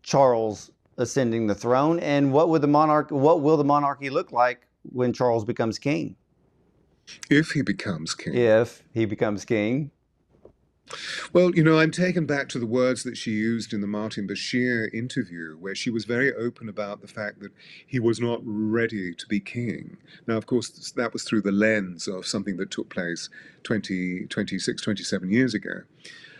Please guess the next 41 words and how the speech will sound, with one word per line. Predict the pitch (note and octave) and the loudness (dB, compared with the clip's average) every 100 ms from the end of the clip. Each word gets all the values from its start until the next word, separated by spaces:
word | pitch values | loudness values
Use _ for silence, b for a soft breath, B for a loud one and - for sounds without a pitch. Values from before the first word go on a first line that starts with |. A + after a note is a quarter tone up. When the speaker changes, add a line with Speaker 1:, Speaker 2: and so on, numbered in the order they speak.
| B | B
Speaker 2:
Um, | B2+ A2+ G#2+ G#2+ G#2+ - | -2 0 0 0 -4 -2
I | C3 | 2
wonder | C#3 D#3 D3 | 2 2 0
if | |
she | - B2+ | 0 -2
would | A2+ | 0
agree | G#2+ G#2 A2+ G#2 E2 E2+ G2 | 0 0 2 0 -2 -6 -8
to, | - A2+ A2 G#2+ | -2 0 2 2
you | A2 | 2
know, | G#2 | 0
Charles | G2+ A#2+ A2 G#2+ | -2 -2 -2 -4
is | G2+ | -4
obviously | A2 G#2 - G#2 G2 F2+ E2+ B - | -4 -4 -4 -2 -2 -4 -10 B -4
muscled | A2+ G2+ F2+ E2 - - | -4 -2 -6 -4 -8 -8
up, | E2+ - - - | -8 -8 -10 -8
and | G#2 G2+ - b b | -6 -6 -8 b b
he's | - F3+ | -2 0
an | C4+ | 0
extraordinary | - - A#3+ A3+ B2 | 0 2 2 4 2
man. | F2+ E2+ D2+ D#2 - B B B - | 0 -2 -4 -6 -10 B B B -2
Um, | A2+ A2+ G#2+ G#2 G2 - _ B B B B _ - | 0 2 0 -2 -6 -10 _ B B B B _ -2
maybe | G#2+ B2 A#2+ B2+ | 4 4 4 2
she | - B2+ | 2 0
would, | A#2+ | 0
she | - D#3+ - | -2 -2 0
would | A#2 A2+ | 2 2
actually | - A#2+ | 0 -2
say, | - B2 A2+ | 0 0 0
"No, | B2+ B2+ B2+ | 2 0 -2
I'm | A#2+ | -2
going | A#2 A2+ | -2 -2
to | |
celebrate | - C3 C3 G2 E2+ | -2 -2 -2 -4 -4
this." | F2 - B B B _ | -6 -10 B B B _
What | A2+ G#2+ C#3 D#3 - | -6 2 4 4 -2
Diana | - D#3 F3+ G#3+ F3 | -4 -2 -2 0 0
was, | B2 B2 A#2+ A#2 | -2 -4 -6 -6
was | A2+ | -6
an | A#2 | -6
extraordinary | A#2 - - B2 G#2+ G#2+ | -8 -8 -4 -4 -4 -6
lover. | G2+ G#2 G#2+ G#2 E2 D2 | -6 -4 -6 -6 -10 -14